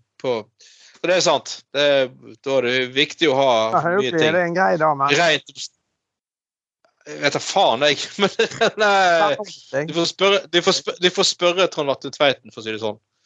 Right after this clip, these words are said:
Speaker 1: Men
Speaker 2: Ja.
Speaker 1: dette har vært, eh, en hyggelig time, folkens.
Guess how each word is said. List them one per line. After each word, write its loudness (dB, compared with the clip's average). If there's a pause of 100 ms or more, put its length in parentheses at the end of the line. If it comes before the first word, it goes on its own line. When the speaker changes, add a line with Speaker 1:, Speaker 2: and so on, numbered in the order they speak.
(200)
Speaker 1:
Men 2
Speaker 2:
Ja. 2 (340)
Speaker 1:
dette 2
har 4
vært, -2
eh, 2
en 0 (240)
hyggelig 0
time, 0
folkens. -2